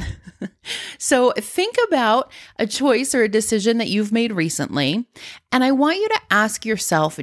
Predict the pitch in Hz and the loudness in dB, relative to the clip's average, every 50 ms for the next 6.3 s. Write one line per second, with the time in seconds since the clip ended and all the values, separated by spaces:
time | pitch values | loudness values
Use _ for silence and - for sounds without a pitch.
0 | 160 160 160 - 233 277 302 311 330 320 330 320 302 240 202 190 190 190 - 185 | -12 -8 -2 0 2 2 4 2 2 2 2 0 2 2 2 2 2 0 -2 -4
1 | 202 190 185 180 165 156 156 147 139 151 170 180 196 226 247 269 - - - _ | -2 -2 -2 -2 -2 0 0 0 0 0 0 0 2 2 2 0 0 -2 -8 _
2 | - - - 185 175 170 160 151 151 147 - 160 160 151 139 139 139 - - - | -12 -2 0 2 2 4 4 2 2 0 -2 -4 -4 -2 -2 -2 -4 -4 -6 -10
3 | - - 117 90 - - - - - - - _ _ _ - - - - - - | -8 -6 -6 -6 -6 -6 -8 -8 -8 -8 -10 _ _ _ -20 -20 -18 -18 -18 -18
4 | - _ _ - - 262 285 262 - 349 349 359 339 262 190 226 220 202 196 185 | -20 _ _ 0 0 0 0 2 0 0 2 4 2 2 2 2 2 2 0 0
5 | 180 175 165 170 180 190 233 247 262 277 285 277 285 277 277 262 220 185 202 214 | -2 -2 -2 -2 -2 0 0 2 2 2 2 2 2 2 0 0 0 0 2 2
6 | 214 214 208 214 214 - | 4 4 4 2 0 0